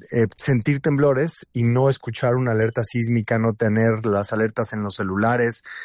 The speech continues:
no tener inmediatamente la información sobre la intensidad y el epicentro, todo esto que ya es parte de una especie de coreografía muy armada en nuestro país y que qué bueno porque salva vidas y hace la diferencia, pues aquí, eh, es, es, es,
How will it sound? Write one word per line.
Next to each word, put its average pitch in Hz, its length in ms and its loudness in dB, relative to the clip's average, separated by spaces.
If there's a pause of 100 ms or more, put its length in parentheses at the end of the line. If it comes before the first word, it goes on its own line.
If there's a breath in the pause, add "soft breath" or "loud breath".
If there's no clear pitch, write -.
(160 loud breath)
no 117 160 2
tener 123 260 2
inmediatamente 120 800 2
la 113 80 2
información 107 680 0
sobre 104 280 0
la 98 100 2
intensidad 110 720 0
y 117 60 2
el 104 100 2
epicentro, 117 720 -2 (260 loud breath)
todo 170 220 2
esto 165 220 -2
que 131 120 0
ya 127 120 2
es 139 100 -2
parte 139 480 -2
de 117 100 0
una 123 240 0
especie 135 320 -4
de 113 100 2
coreografía 104 720 0
muy 123 240 2
armada 110 460 0
en 139 60 -2
nuestro 120 300 -2
país 120 440 0 (240 loud breath)
y 113 100 -2
que 113 160 -2
qué 127 140 0
bueno 117 340 0
porque 135 240 -8
salva 120 420 -2
vidas 120 360 2
y 120 40 -2
hace 120 160 -2
la 117 100 0
diferencia, 113 580 0 (320 loud breath)
pues 120 160 0
aquí, 131 380 2
eh, 110 340 2
es, 110 220 -4
es, 110 280 -4
es, 107 300 -6